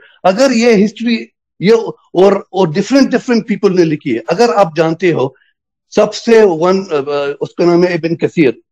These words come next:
अ, अत-तबरी, अत-तबरी, अत-तबरी, उसने में तीन सौ चार सौ साल history लिखी है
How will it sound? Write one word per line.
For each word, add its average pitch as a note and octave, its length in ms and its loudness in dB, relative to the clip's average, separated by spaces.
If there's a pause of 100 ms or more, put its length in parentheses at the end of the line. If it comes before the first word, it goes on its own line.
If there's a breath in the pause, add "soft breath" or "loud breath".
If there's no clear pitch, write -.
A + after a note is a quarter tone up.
(120)
अ, E3 40 -2
अत-तबरी, F#3+ 580 2
अत-तबरी, B2 520 -2
अत-तबरी, G#3 540 0
उसने G#3 380 -4
में F3 360 -2 (560 soft breath)
तीन A3 180 2
सौ A3+ 180 2
चार F#3 220 2
सौ F#3+ 140 -6
साल E3+ 240 0
history C3+ 320 -4
लिखी A#2 300 -6
है G#2+ 80 -8